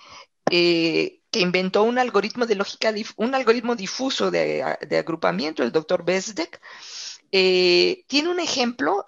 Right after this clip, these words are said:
eh, una vez vino aquí al, al inaoe, donde yo trabajo, a darnos una plática, fue realmente algo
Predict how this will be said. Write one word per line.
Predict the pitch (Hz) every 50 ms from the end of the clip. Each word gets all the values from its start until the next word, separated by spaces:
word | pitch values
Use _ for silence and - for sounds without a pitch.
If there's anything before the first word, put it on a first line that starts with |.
| - -
eh, | - 208 226 220 190 185 180 180
una | 185 190 196 196
vez | 185 185 185 -
vino | - 202 202 190 185
aquí | 180 185 - - 202 185 180
al, | 180 175 165 165 160 160 - -
al | - 175 170 175
inaoe, | 175 175 175 175 190 214 233 262
donde | 233 196 175 165
yo | 165 190 190
trabajo, | - 185 202 190 190 196 202 - 285 311 - - - - - - - - -
a | - 170
darnos | 170 175 180 185 180 180 -
una | 196 185 190
plática, | 175 - 165 160 - - - - 202
fue | - 156 165
realmente | 160 175 175 170 165 165 170 175 185
algo | 175 160 151 165 165 160 151 143 131